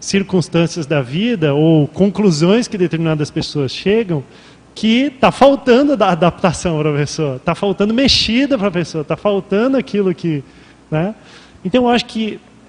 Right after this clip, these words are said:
eu quis dar esse exemplo aqui, do ponto de vista de fazer consciência terapia, como um exemplo bem pragmático de como a pessoa,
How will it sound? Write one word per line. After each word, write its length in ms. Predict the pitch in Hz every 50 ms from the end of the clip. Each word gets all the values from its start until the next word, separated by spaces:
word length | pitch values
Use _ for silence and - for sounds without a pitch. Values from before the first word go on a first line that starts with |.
| _ -
eu 120 | - 170 156
quis 200 | - 214 226 185
dar 180 | 175 208 190
esse 260 | 190 196 185 - - 170
exemplo 560 | 143 123 127 151 165 175 165 147 - 143 135
aqui, 520 | 127 - - 185 214 240 233 185 143 123 - - - - _ - - - 139
do 100 | 135 139
ponto 220 | - - 160 156
de 60 | 143 147
vista 300 | 151 151 - - 151 131
de 220 | 123 127 127 123 -
fazer 480 | - - - 151 147 123 156 196 208 214
consciência 420 | - 196 170 - - 160 139 -
terapia, 640 | - 139 123 120 113 - 165 196 226 220 165 127 113 - - -
como 340 | - 170 175 175 175 180 190
um 120 | 190 208
exemplo 580 | 214 220 160 147 156 156 160 165 170 - 214 190 165 147 147 147 151
bem 320 | 165 226 269 320 339 339 302
pragmático 920 | - 262 233 196 170 175 160 143 131 131 135 147 - - - - 233 254 269 - - _ _ - - - - - - _ - _ -
de 260 | 175 151 170 226 214 - - - -
como 340 | - 202 226 269 294 311
a 40 | 302
pessoa, 800 | - - 226 185 - - - 180 170 165 170 165 170 185 202